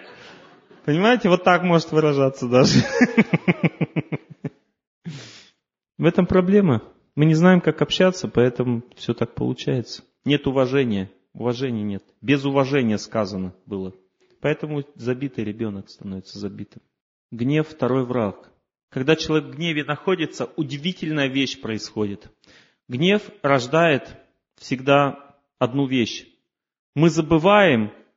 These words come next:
все, что хорошее связано с человеком, на которого мы разгневались.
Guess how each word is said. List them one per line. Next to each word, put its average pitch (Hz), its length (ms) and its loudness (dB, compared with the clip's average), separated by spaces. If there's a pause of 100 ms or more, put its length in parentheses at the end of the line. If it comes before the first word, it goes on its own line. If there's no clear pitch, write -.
(640)
все, 202 560 6
что - 240 2
хорошее 175 600 4
связано 131 580 2
с - 100 -6
человеком, 151 720 0 (240)
на 127 80 -2
которого 139 420 0
мы 127 160 0
разгневались. 110 760 -2